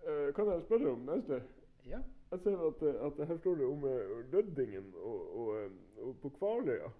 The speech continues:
Speaker 1: Är det, är det Kvalöya som är här, liksom? Min Kvalöya?
Speaker 2: Det är nog det. Det är de här, eh, vi har snackat nu om att det går en sån fjällkedja genom hela Skandinavien. Så är det ju då kysten längs Norge,
Speaker 1: Ja.
Speaker 2: eh, som blir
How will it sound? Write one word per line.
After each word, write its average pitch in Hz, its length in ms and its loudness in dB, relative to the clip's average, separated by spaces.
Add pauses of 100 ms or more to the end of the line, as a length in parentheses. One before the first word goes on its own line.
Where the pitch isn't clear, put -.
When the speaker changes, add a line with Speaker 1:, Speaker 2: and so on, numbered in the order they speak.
(240)
Speaker 1:
Är 165 120 4
det, 151 380 2
är 170 40 -2
det 190 140 6
Kvalöya 185 480 2
som 127 160 -6
är 113 440 -2
här, 156 340 0
liksom? - 260 -14 (580)
Min 175 280 0
Kvalöya? 117 420 -6 (840)
Speaker 2:
Det 147 160 -8
är 180 40 -6
nog 226 220 -8
det. 226 320 -6
Det 185 320 -8
är 185 200 -10 (280)
de 160 100 -10
här, 147 600 -6
eh, 135 80 -6 (320)
vi 139 120 -10
har 160 120 -8
snackat 160 340 -8
nu 135 80 -6
om 127 120 -6
att 117 100 -8
det 127 60 -12
går 123 120 -8
en 117 60 -10
sån 120 200 -12
fjällkedja 131 580 -10
genom 104 360 -8
hela 107 300 -12
Skandinavien. 104 540 -16
Så 147 120 -12
är 147 80 -8
det 139 60 -8
ju 131 100 -6
då 135 140 -6
kysten - 600 -14
längs 107 240 -14
Norge, 104 320 -14 (420)
Speaker 1:
Ja. 139 100 -4 (220)
Speaker 2:
eh, - 160 -18
som 127 380 -8
blir 139 240 -10